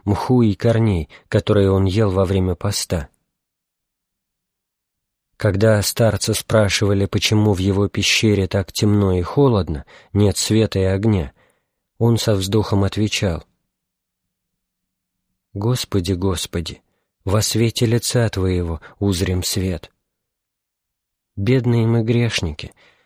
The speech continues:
укрываясь от глаз человеческих темнотой ночи, мы всё думаем, что нас не замечает никто. А Бог? Не на всяком ли месте очи Господни смотрят злые и благие?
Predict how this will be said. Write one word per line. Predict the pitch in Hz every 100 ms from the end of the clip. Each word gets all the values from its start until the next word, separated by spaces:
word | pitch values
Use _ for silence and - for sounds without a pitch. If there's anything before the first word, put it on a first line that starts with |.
| _
укрываясь | 117 101 110 107 107 101 95 87
от | 101 92
глаз | 110 131 -
человеческих | - 104 95 95 90 - - 98 -
темнотой | 104 98 101 - 107
ночи, | 107 98 85 - - _ _ _ _ _ _
мы | 113 123
всё | - 127
думаем, | 107 123 123 113 104
что | - -
нас | 104 107 -
не | 110
замечает | 92 98 98 - 104 92 85
никто. | 90 - - 69 - _ _ _ _ _ _ _ _ _ _ _ _ _
А | 98
Бог? | 92 95 90 87 - _ _ _ _ _ _ _
Не | 110 110
на | 110
всяком | 107 - 135 - 107
ли | 104
месте | 104 113 107 - 110
очи | 120 -
Господни | 95 90 82 - 101 90 90
смотрят | 85 - 101 - 92 - - -
злые | 90 95 95 107 104 95
и | 101
благие? | 98 104 101 101 90 71